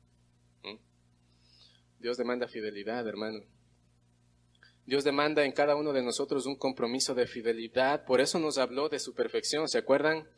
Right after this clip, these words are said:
"Yo soy fiel", dice Dios. "Sé tú también fiel porque eres mi hijo, eres mi hija". Cuando un bebé nace, lo más normal es hallarle el parecido físico a su mamá y a su papá, ¿verdad? Pasa el tiempo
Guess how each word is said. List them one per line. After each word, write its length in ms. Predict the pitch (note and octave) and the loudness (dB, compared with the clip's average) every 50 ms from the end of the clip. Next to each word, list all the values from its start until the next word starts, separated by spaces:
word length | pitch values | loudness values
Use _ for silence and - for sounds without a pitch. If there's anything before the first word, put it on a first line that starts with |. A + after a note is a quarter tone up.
| - - _ - | -20 -20 _ -2
"Yo 180 | - C#3+ E3 | 4 4 6
soy 260 | F#3 - - E3 D3 C3 | 6 6 4 2 0 0
fiel", 460 | - - - C#3+ D#3+ F3+ F#3 F3+ D#3 | -4 -8 -6 -4 -2 -2 -2 -2 -2
dice 300 | C#3 C3 - - B2 A2+ | 0 0 2 4 4 4
Dios. 480 | A#2+ B2 A#2+ A2 - - - - - - - - - | 4 4 2 2 2 0 -4 -4 -6 -10 -18 -20 -6
"Sé 200 | - - - E3 | -2 2 4 4
tú 180 | E3+ - F#3+ G#3 | 4 4 2 4
también 400 | - G3+ F#3+ F3+ E3 E3+ E3+ E3 | 6 4 4 6 4 2 2 2
fiel 340 | - - D#3+ D#3+ E3+ E3+ D#3+ | -2 -2 2 4 4 4 4
porque 280 | - D3 C#3 - - | 4 0 2 4 6
eres 180 | D3+ D3+ C#3+ B2 | 6 6 6 4
mi 280 | B2+ B2+ B2+ C3+ D3 D#3+ | 2 0 2 4 4 4
hijo, 200 | D3+ - D3+ C3+ | 4 6 6 8
eres 180 | C3+ C3 B2 | 8 8 6
mi 240 | B2 A#2+ A#2+ B2+ C#3 | 2 2 4 4 4
hija". 300 | D3 C#3+ - A#2+ G2+ - - _ _ _ _ _ _ - - - - - - _ _ | 4 4 2 -2 -4 -4 -8 _ _ _ _ _ _ -20 -20 -20 -20 -20 -20 _ _
Cuando 360 | - D3 D3 D3+ C#3+ C#3+ D3 | 6 6 6 8 8 10 10
un 100 | F#3+ A3 | 10 10
bebé 280 | A3 G#3 F#3+ F#3+ F#3+ F#3 | 8 8 8 8 6 6
nace, 640 | F3+ E3+ E3+ E3 E3+ F3 E3+ - - G3 F#3+ G3 F#3+ | 6 8 10 10 10 10 8 6 6 4 4 2 4
lo 140 | E3 D3+ D3 | 6 6 8
más 240 | D3 E3 F#3+ F#3+ | 8 6 6 6
normal 400 | F#3+ F#3+ F3 D#3 D#3+ E3 F3 F3 | 6 6 6 8 8 8 8 8
es 120 | E3+ E3 D3 | 8 6 8
hallarle 460 | D3 C3+ C3 C#3+ D3 D#3+ D#3+ E3 D#3+ | 6 8 10 10 10 8 8 8 4
el 100 | D#3 D3 | 4 6
parecido 480 | - C#3+ C3 B2+ B2+ - D3+ D3 D3+ B2+ | 6 8 8 8 6 4 4 4 4 2
físico 440 | - D3+ D#3 D#3 - D#3 - - | 2 0 0 0 0 2 2 2
a 40 | C3+ | 2
su 140 | B2+ - C3+ | 2 2 2
mamá 300 | A#2+ A#2+ A#2 B2 C3 C3+ | 0 2 4 4 6 6
y 40 | C#3 | 6
a 60 | C3 | 6
su 140 | A2+ B2+ A2+ - | 4 2 0 -2
papá, 340 | A#2 A2 - - A#2 G#2+ G2+ | -2 -2 0 2 2 2 2
¿verdad? 440 | G2 G2+ G#2 B2 C#3 D3+ D3+ - _ _ _ _ _ _ _ - - - - _ _ _ | 2 0 0 0 0 0 -2 -6 _ _ _ _ _ _ _ -16 -16 -16 -20 _ _ _
Pasa 260 | - D#3+ F3+ F3+ F#3 | 8 8 10 8 6
el 80 | F3 - | 4 4
tiempo 760 | - E3 E3+ F3+ G3 F#3+ F#3+ G#3+ G#3+ G#3+ A3 A3 A3 - | 4 4 6 8 8 6 8 6 6 6 6 2 -4 -10